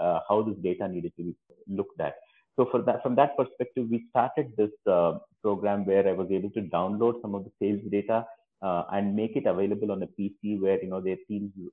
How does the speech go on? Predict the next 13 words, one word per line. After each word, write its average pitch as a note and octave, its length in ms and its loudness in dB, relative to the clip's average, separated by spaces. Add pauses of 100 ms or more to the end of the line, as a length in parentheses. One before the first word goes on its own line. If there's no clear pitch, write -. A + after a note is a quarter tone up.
uh, F2+ 280 -2
use F#2+ 240 -4 (180)
some G2+ 100 0
of E2+ 120 -4
the G2 180 -2 (240)
Sybase G#2 540 4
based F2 500 0
or, F2 320 2
you F2+ 80 -10
know, F2 260 -6 (100)
Visual G#2 260 2
Basic F2 460 -4
based F2 320 -2